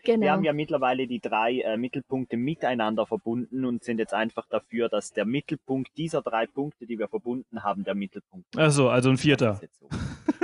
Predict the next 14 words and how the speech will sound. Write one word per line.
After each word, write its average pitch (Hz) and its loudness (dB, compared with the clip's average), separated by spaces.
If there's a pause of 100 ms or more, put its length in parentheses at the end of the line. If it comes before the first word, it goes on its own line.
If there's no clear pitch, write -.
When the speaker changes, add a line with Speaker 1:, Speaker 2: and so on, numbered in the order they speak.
(680)
Speaker 2:
Genau. 113 2 (220)
Unser 143 2
ist 120 2
der - 2
Speaker 1:
Genau. 185 2
Speaker 2:
vierte. 98 -4 (1000)
Speaker 1:
Der 202 4
liegt 233 0
dann 214 4
irgendwo 202 2
in 208 2
Polen. 170 0
Speaker 3:
Ja. 123 2
Speaker 2:
Ja. 107 0